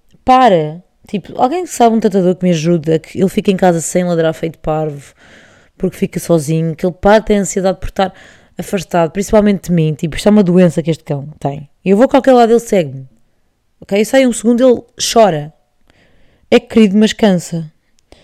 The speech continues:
Ah, o que é que eu ia dizer? Ah, estava aqui então a gravar podcast, não é? E a iniciar. E do nada ouço o meu vizinho da sem-, da frente a sair de casa. Que acho que é o mais novo. É uma criança. Mas os pais são iguais.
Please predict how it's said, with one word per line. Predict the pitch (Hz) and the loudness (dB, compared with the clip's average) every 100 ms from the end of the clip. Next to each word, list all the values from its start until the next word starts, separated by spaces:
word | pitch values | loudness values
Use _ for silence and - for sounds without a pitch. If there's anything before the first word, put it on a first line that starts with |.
| _ _ _ _ _ _ _ _ _ _ | _ _ _ _ _ _ _ _ _ _
Ah, | 202 214 214 208 | 4 6 6 6
o | |
que | 226 | 4
é | |
que | 214 | 2
eu | |
ia | 226 | 0
dizer? | 165 - - | 2 0 0
Ah, | 165 | -4
estava | 160 196 | -4 -4
aqui | 214 - | -2 0
então | 180 160 135 - | -2 -2 -6 -4
a | 170 165 | -2 0
gravar | 160 143 | 0 -4
podcast, | 139 165 - 240 254 | -8 -10 -8 -8 -6
não | 185 | -8
é? | 180 214 _ _ _ - | -8 -12 _ _ _ -8
E | 214 220 240 | -6 -6 -6
a | 170 151 | -4 -2
iniciar. | 156 160 175 185 - _ _ _ _ - | -4 -6 -4 -6 -8 _ _ _ _ -8
E | 226 | -4
do | |
nada | 226 208 | -4 -4
ouço | 202 196 | -6 -8
o | |
meu | 202 | -10
vizinho | 185 196 | -8 -10
da | 185 | -10
sem-, | 175 196 202 | -12 -12 -14
da | 180 185 | -12 -12
frente | 196 214 - _ | -12 -16 -20 _
a | 226 247 | -14 -12
sair | - - 214 208 | -14 -10 -10 -10
de | 214 | -14
casa. | - - - - _ _ _ _ _ _ _ _ | -20 -20 -20 -20 _ _ _ _ _ _ _ _
Que | 185 | -10
acho | 175 | -8
que | - | -6
é | |
o | 190 | -4
mais | 185 180 | -4 -8
novo. | 160 143 _ _ _ _ | -10 -16 _ _ _ _
É | 160 | -14
uma | |
criança. | 156 156 143 - _ _ _ _ _ _ _ _ - _ _ _ _ _ _ | -10 -12 -12 -20 _ _ _ _ _ _ _ _ -20 _ _ _ _ _ _
Mas | 185 | -8
os | 180 | -8
pais | - 170 | -6 -6
são | - | -6
iguais. | 151 147 - | -10 -12 -18